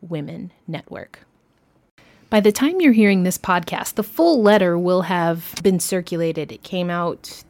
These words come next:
Thursday morning, Thursday, October first. I was able to get a hold of this letter through talking to the W N B P A,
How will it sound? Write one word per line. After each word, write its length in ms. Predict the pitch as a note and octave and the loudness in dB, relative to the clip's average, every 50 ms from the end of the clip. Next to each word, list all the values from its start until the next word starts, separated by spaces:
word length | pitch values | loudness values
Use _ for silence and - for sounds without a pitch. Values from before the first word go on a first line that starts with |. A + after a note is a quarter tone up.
| _ | _
Thursday 400 | _ - G3 F#3+ G3 F3+ - F#3+ | _ -4 -2 -2 -2 -2 -4 -4
morning, 560 | F#3+ F3+ F#3 G3 G#3 G#3 G#3+ A3 A3+ A#3 A#3+ - _ _ _ _ | -2 -2 -2 -2 -2 -2 0 0 0 -2 -2 -4 _ _ _ _
Thursday, 360 | - E3+ F3 E3+ - E3+ E3 | -6 -4 -4 -4 -6 -8 -8
October 400 | D#3 D#3+ - - - E3+ E3 E3 | -8 -10 -10 -10 -8 -6 -6 -6
first. 480 | D#3+ - - C#3+ B2+ - - - - - _ - - - - - - - - - _ - | -8 -8 -12 -14 -14 -16 -20 -20 -20 -20 _ -20 -20 -20 -20 -20 -20 -20 -20 -20 _ -10
I 420 | - G3 G3+ G3+ G3+ G3+ G3+ F#3+ - | -6 -4 -4 -2 -2 -4 -4 -4 -4
was 220 | - G3+ F#3+ - | -6 -6 -4 -4
able 240 | A3 A#3+ A3+ A3+ G#3+ | -4 -2 -2 -2 -4
to 500 | G#3 - - G#3 G3 F#3+ F#3+ F#3 F3+ F3+ | -4 -4 -4 -2 -2 -2 -2 -4 -6 -6
get 180 | F3 - G3 | -4 -4 -2
a 40 | F#3+ | -2
hold 260 | F3+ G3+ G#3 G3+ F#3+ | 0 0 0 0 0
of 140 | F#3+ F#3 E3+ | -2 -4 -4
this 240 | F3 F3+ F3 - - | -4 -6 -6 -6 -8
letter 380 | F3+ F3 F3+ E3+ F3 F3 F3 E3+ | -6 -6 -4 -4 -4 -4 -4 -4
through 580 | - - G3 F3+ F#3 F#3 F3 F3 F3 E3+ F3 | -8 -10 -8 -6 -4 -4 -4 -4 -4 -6 -6
talking 400 | E3+ - G3+ F#3+ F#3+ - G3 F#3+ | -4 -2 -2 -2 -2 -4 -6 -6
to 140 | - - F#3+ | -6 -6 -6
the 100 | E3+ E3+ | -6 -6
W 380 | E3+ E3+ F3 F#3 G3 F#3+ F#3+ - | -6 -6 -6 -6 -6 -6 -8 -8
N 200 | - E3 F3 F3+ | -8 -8 -8 -6
B 200 | E3+ E3 E3+ F3 | -6 -8 -10 -12
P 300 | E3+ E3+ - - F#3 - - - | -12 -12 -12 -12 -12 -12 -12 -12
A, 380 | D3+ D#3 D#3+ D#3+ D#3 D3+ _ | -12 -10 -10 -12 -14 -16 _